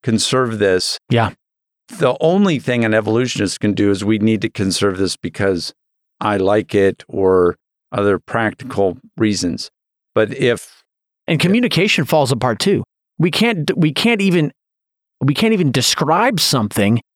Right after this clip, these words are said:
Speaker 2: and adhere to that philosophy because we're gonna inherently use design language.
Speaker 1: Mm-hmm.
Speaker 2: We can't help it. We can't get outside of anthropomorphism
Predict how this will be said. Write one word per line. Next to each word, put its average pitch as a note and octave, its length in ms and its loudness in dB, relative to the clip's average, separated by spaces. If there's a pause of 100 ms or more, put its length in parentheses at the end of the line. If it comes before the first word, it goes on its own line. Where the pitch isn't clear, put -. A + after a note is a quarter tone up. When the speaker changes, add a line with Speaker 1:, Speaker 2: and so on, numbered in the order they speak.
(120)
Speaker 2:
and D#3 160 2
adhere E3+ 360 2
to C#3+ 100 0
that C3+ 200 2
philosophy G#2 800 0
because D3 320 0
we're D#3 140 0
gonna D3 200 0
inherently D3 680 0
use C#3 180 2
design C#3 420 0
language. F2+ 460 0 (220)
Speaker 1:
Mm-hmm. A2+ 180 2
Speaker 2:
We - 80 2
can't G3 200 2
help A3+ 380 0
it. - 200 -4 (300)
We E3 100 0
can't F#3+ 260 0
get D#3 140 0
outside F3+ 680 0
of B2+ 200 0
anthropomorphism C#3+ 1120 2